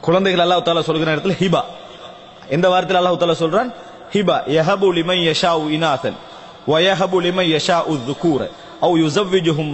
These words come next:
ذுக்ரான வ இனாசா வ யஜ்அலு மன் யஷாஉ அகீமா. அல்லாஹ் தஆலா சொல்லுகிறான், நாடியவர்களுக்கு இறைவன் ஆண் குழந்தைகளை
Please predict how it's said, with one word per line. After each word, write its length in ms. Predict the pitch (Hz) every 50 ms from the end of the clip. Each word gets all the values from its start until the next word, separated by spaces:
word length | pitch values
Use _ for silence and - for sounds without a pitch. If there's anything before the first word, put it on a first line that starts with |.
| 139
ذுக்ரான 380 | 165 160 - 170 170 175 175 190 208 196 165 156
வ 20 | 156 - 160
இனாசா 360 | 156 151 135 113 - - 87 - - - - - - 135
வ 20 | 165 170 185
யஜ்அலு 400 | 196 180 175 180 - 185 180 175 165 165
மன் 120 | 160 156 151
யஷாஉ 360 | 139 - - 160 143 147 175 196 - - -
அகீமா. 400 | 123 - 143 120 101 92 85 80 - - - - - - - - - - - -
அல்லாஹ் 220 | 180 190 185 180 170 180
தஆலா 180 | 175 165 156 - 170
சொல்லுகிறான், 360 | 156 147 139 151 170 214 214 - - - - - - - - - - - - - - - - - 131 139
நாடியவர்களுக்கு 760 | 160 185 208 214 214 208 196 190 180 165 175 170 160 - 156 151 143 147
இறைவன் 320 | 151 165 160 160 202 233 - - - - - - - - - - - 131 156 190
ஆண் 180 | 220 233 220 190 -
குழந்தைகளை 520 | 190 190 190 185 175 170 147 165 165 175